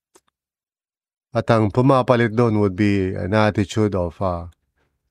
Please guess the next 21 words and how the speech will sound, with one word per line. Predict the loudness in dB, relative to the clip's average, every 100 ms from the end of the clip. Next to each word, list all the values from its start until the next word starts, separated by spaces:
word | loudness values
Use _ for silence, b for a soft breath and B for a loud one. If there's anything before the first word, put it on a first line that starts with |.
| _
negativity. | 0 0 0 2 2 0 0 -4 -6 _ b b _ _ _ _ _ _ _ _ _ _ _ _ _ -20 _ _
We, | 0 2 2
uh, | 0 -2 -4 -10 b b b _ _ _ _ _ _ _ _ 0
focus | 0 0 -4 0
more | 2 2
on | 2 0 -4 -12 _ _ _ _ -4
kung | 0 2
ano | 2
yung | 2 2
mali, | 2 0 -2 -10 _ _ _ _ _ _ _ _ _ _ _ _ _ _ -6
kung | 0 2
ano | 2
yung | 2 2
di | 2 2
nagagawa, | 2 2 2 0 -2 -4 -6 _ _ _ _ _ _ _ _ _ _ _ _ _ _ _ _ _
rather | 0 2 4
than | 2 2
giving | 2 2 0
thanks | 2 0 -2
to | -8 -6
God. | -4 -6 -10